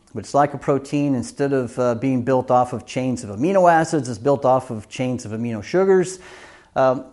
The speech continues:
but it is a polymer, so it is a chain-like structure. And here they found keratin, that keratin's plentiful in hair and, and, and claws and horns, uh, and fingernails, uh, and the outer skin layer, uh, of us, of us humans.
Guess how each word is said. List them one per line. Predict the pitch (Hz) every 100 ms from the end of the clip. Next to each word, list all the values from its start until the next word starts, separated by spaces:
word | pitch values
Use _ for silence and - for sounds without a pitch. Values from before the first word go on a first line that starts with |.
| -
but | 160
it | 190
is | 190
a |
polymer, | - 185 185 135 80 -
so | 135
it | 147
is | 151
a | 143
chain-like | - 147 123 101 90 - 123 113
structure. | - 151 147 - 87 - _ _ _ _ _ _ _ _ _ _
And | 135 139
here | 165 190
they | 165
found | 151 139
keratin, | - 156 156 156 135
that | 120 -
keratin's | 147 143 143 123
plentiful | - 143 139 139 131
in | 113 107 110 120
hair | 139 143 143 143 135
and, | 110 101
and, | 113 104 98
and | 117 104
claws | - 139 135 135 135 117
and | 104 98
horns, | 147 147 143 143 139 - 117
uh, | 95 - 117
and | -
fingernails, | - 165 143 139 139 135 135 - - _ _ _ _ _ 107
uh, | 104
and | 123
the | 127 123
outer | 143 143
skin | - 147 143
layer, | 143 156 160 - _ 113
uh, |
of | 110 120 117
us, | 135 147 113
of | 113
us | -
humans. | 131 147 202 -